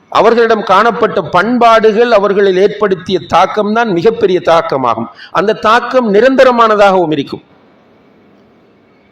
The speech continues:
உண்மையிலேயே இன்று ரசூல் ஸல்லல்லாஹு அலைஹி வஸல்லம் அவர்களை பற்றி சொல்லும்போது அவர்கள் மீது காழ்ப்புணர்வு உள்ளவர்கள் என்ன சொல்வார்கள் என்றால்,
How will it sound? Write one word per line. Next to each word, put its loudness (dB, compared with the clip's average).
உண்மையிலேயே 2
இன்று 0
ரசூல் -2
ஸல்லல்லாஹு 0
அலைஹி -6
வஸல்லம் -4
அவர்களை -2
பற்றி -4
சொல்லும்போது -2
அவர்கள் 0
மீது -2
காழ்ப்புணர்வு 0
உள்ளவர்கள் 0
என்ன 0
சொல்வார்கள் 0
என்றால், 0